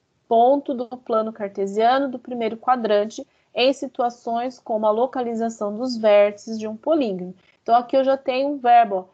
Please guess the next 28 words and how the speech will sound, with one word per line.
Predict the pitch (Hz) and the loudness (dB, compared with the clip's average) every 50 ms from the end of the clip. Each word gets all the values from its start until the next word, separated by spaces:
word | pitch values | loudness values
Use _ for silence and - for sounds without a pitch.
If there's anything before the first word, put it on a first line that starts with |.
| _ _ _ | _ _ _
representar. | - 247 277 311 330 - - 294 294 302 285 269 285 294 302 277 - 226 202 185 185 | 2 4 6 6 4 2 -2 0 0 0 0 0 -4 -4 -4 -6 -4 -2 -2 -2 -4
O | 190 | -4
que | - 302 | -8 -8
que | 302 - | 0 2
eu | 349 349 349 | 2 2 2
quero | 349 - - 285 277 277 285 285 311 294 _ _ _ _ _ _ _ | -2 0 0 2 4 4 2 2 0 -6 _ _ _ _ _ _ _
desse | - 190 247 254 262 262 262 - - 269 | -10 -4 -2 0 0 -2 -4 -4 0 0
aluno | 240 233 233 233 233 240 254 277 285 302 311 302 _ _ | 0 0 0 -4 -8 -8 -8 -6 -8 -8 -10 -12 _ _
com | _ - 233 | _ -12 -2
relação | 233 262 254 247 247 247 - - 247 247 | 0 2 2 2 2 0 -4 -8 -4 -4
ao | 254 247 | -4 -4
plano | 247 - 240 240 247 | -4 -6 -8 -10 -8
cartesiano? | 247 254 247 240 240 254 254 247 240 254 247 208 185 180 180 _ _ _ _ _ _ _ | -10 -10 -12 -10 -6 -6 -6 -6 -4 -2 -2 -2 -2 -2 -6 _ _ _ _ _ _ _
Ele | - 370 302 285 | -6 -4 -2 0
represente | 277 277 277 277 277 277 269 247 254 240 240 240 240 240 233 - - 262 | 0 -2 0 2 0 0 0 0 -2 -2 -2 -2 -4 -6 -8 -12 -18 -20
pares | - _ - 214 214 208 208 220 214 - | -14 _ -2 -2 0 0 -2 -4 -8 -10
ordenados. | 214 208 214 214 226 247 240 208 185 180 - 202 _ _ _ _ | -12 -12 -12 -12 -12 -12 -10 -10 -10 -12 -12 -16 _ _ _ _
Então, | 202 190 196 - 202 196 202 - _ _ _ _ _ | -18 -18 -10 -8 -8 -8 -8 -12 _ _ _ _ _
é | - 208 | -2 -2
as-, | 226 220 - | -2 -2 -6
desta | - 226 240 262 262 - 285 | -4 -2 -2 -2 0 -2 -4
forma | 277 - _ 240 233 233 233 247 247 | -4 -2 _ 4 4 4 2 0 -6
que | 247 - | -8 -10
a | 262 | -10
gente | 233 226 240 226 - 240 | -10 -10 -14 -16 -14 -10
identifica | 220 233 240 233 226 - _ _ 220 226 226 - 214 | -10 -10 -10 -10 -14 -20 _ _ -14 -12 -6 -6 -6
as | 220 214 208 | -6 -4 0
habilidades. | 220 214 240 269 277 254 254 269 262 262 277 262 220 208 185 - - - _ _ _ _ _ _ | 0 2 2 2 0 -2 -6 -8 -6 -6 -8 -8 -6 -6 -6 -6 -8 -12 _ _ _ _ _ _